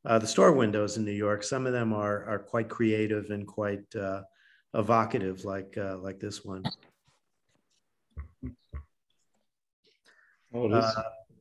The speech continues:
Speaker 1: this one is, uh, uh, it's almost like a movie set. So you've got the,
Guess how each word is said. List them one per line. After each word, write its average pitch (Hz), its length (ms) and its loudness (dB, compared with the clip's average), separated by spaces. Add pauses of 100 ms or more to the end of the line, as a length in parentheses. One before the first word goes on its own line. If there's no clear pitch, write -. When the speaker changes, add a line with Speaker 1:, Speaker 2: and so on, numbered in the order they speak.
(160)
Speaker 1:
this 196 280 6
one 180 380 6
is, 143 460 4
uh, 127 400 4 (640)
uh, 127 220 2
it's 147 140 0
almost 208 240 4
like 170 120 6
a 127 140 6
movie 147 380 6
set. 110 380 0
So 123 480 2
you've 135 160 0
got 160 260 4
the, 123 340 6